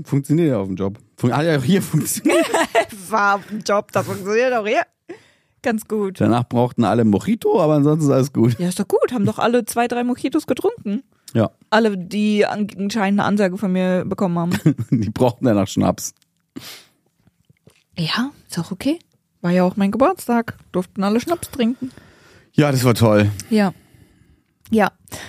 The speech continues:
Speaker 2: Hier auch nochmal ein Shoutout an, äh, meine sehr gute, quasi eigentlich schon beste Freundin und, äh, Trauzeugin Emma.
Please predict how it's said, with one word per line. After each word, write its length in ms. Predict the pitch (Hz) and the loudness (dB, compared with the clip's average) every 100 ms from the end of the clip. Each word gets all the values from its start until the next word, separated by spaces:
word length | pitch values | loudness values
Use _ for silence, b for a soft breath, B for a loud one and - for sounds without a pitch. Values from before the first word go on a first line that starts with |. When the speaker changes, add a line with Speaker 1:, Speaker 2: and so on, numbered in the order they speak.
| B | B
Speaker 2:
Hier 200 | 220 208 | 0 0
auch 80 | 214 | 2
nochmal 360 | 202 208 190 | 0 2 0
ein 320 | - 180 180 | 0 0 0
Shoutout 480 | 185 185 190 185 180 | 0 0 0 0 0
an, 340 | - 175 175 185 | -2 0 -2 -2
äh, 360 | 185 180 175 - | 0 0 0 -4
meine 720 | 190 185 180 180 175 175 180 b b b b b b b b b b | -2 0 0 0 0 0 -2 b b b b b b b b b b
sehr 300 | _ - 226 | _ -2 0
gute, 720 | 214 220 220 226 220 214 214 208 B - _ _ | 0 0 0 2 2 4 2 0 B -20 _ _
quasi 380 | - 220 214 202 | -2 -2 -2 -4
eigentlich 360 | - 202 214 202 | -2 -2 -2 -2
schon 300 | 208 196 190 | 0 0 0
beste 320 | 214 - 208 | -2 -2 -8
Freundin 800 | - 196 214 220 226 214 214 214 _ _ _ _ _ _ _ _ _ | -2 0 2 2 2 2 0 -2 _ _ _ _ _ _ _ _ _
und, 520 | 208 208 202 196 - - | 0 2 2 -2 -10 -4
äh, 280 | 196 196 190 | 0 0 0
Trauzeugin 840 | - - 214 214 226 202 202 185 - _ | -2 0 0 0 -2 -2 -2 -4 -6 _
Emma. 380 | - 196 170 196 | -4 0 0 -2